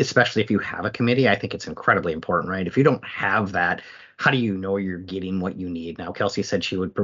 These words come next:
she's been remote, she works remote. That's kind of the way things is, are for her, but, but I do see her from time to time w-, in person. So it, it, she has the <laughs> opportunity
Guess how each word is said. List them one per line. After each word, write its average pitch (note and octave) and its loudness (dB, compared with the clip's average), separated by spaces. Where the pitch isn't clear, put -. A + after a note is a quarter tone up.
she's A2 -2
been G2 0
remote, F#2 2
she - -4
works F2+ -2
remote. F#2 2
That's F#2 0
kind F#2+ 0
of F2+ -4
the F2+ 2
way F#2 4
things F#2+ 0
is, A#2 8
are C#3+ 8
for A#2 2
her, G2+ 0
but, G2 -2
but C3+ 4
I B2 4
do B2 2
see A2+ -4
her G2+ -2
from F#2 -8
time F#2 -4
to F2 -4
time F#2+ 0
w-, G2+ 2
in B2 4
person. G#2+ 2
So C#3+ 8
it, F3 6
it, E3 6
she D#3+ 6
has C#3 2
the A#2+ -2
<laughs> A#2 2
opportunity G3+ 8